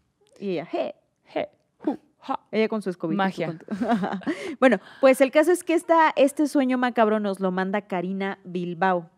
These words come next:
Speaker 2: Ok.
Speaker 1: Y ella cuenta que cuando era chiquita, pues, quería tener un Enrique, pues, un Ernie, este de Plaza Sésamo.
Speaker 2: Ajá.
Speaker 1: El que hablaba así, ¿no?
Speaker 2: Ajá.
Speaker 1: Así hablaba. "Hola, buenas
Speaker 2: Ajá.
Speaker 1: tardes". Entonces, pues, ese, ese monito.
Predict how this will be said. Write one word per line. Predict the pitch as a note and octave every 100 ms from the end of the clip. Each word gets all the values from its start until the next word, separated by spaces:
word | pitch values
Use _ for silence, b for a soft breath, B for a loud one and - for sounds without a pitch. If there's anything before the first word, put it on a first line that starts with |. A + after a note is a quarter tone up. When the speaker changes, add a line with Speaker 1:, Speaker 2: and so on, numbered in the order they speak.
| _
Speaker 2:
Ok. | E3+ D#3+ D#3+ A#3 E4 b -
Speaker 1:
Y | C4+
ella | D4+ C#4 D4
cuenta | - D#4+ C#4 G#3+
que | G3 A3
cuando | - G#3+ G3 G#3
era | G#3+ A3+ A#3+
chiquita, | - B3+ C4+ C#4+ G3+ A3+ D4
pues, | - D4+ C#4+ -
quería | - F#3+ G3 G3
tener | G3 F3 F3 F3+ F3+ F#3 F#3 -
un | F#3 F3
Enrique, | F#3 F#3+ D#4+ F4 C#4
pues, | - F3+ E3+ G3
un | G3
Ernie, | G#3+ B3+ B3+ F3+
este | E3+ -
de | F#3
Plaza | E3 F3 E3 F3
Sésamo. | - B3+ G#3 E3+ -
Speaker 2:
Ajá. | F#3+ F#3+
Speaker 1:
El | F3+ F4+
que | G#4
hablaba | G#4+ A#4 A#4+ A#4+
así, | D4+ - E4+ C#4
¿no? | G3 A#3 F#4+
Speaker 2:
Ajá. | G4 F4+
Speaker 1:
Así | F4+ A#4+ G#4+
hablaba. | G#4 G4 A3+ G3
"Hola, | E4+ G#4+ G4+ C4+ A3+ A#3 B3
buenas | - C5+ A#4 -
Speaker 2:
Ajá. |
Speaker 1:
tardes". | - F#4+ E4+ A#3 G3+ - _ B B -
Entonces, | G#3 G3+ A3+ G#3+ F#3+
pues, | F3 F3
ese, | F#3 F3+ D3+ _ -
ese | G#3+ G#3
monito. | D#3 C3+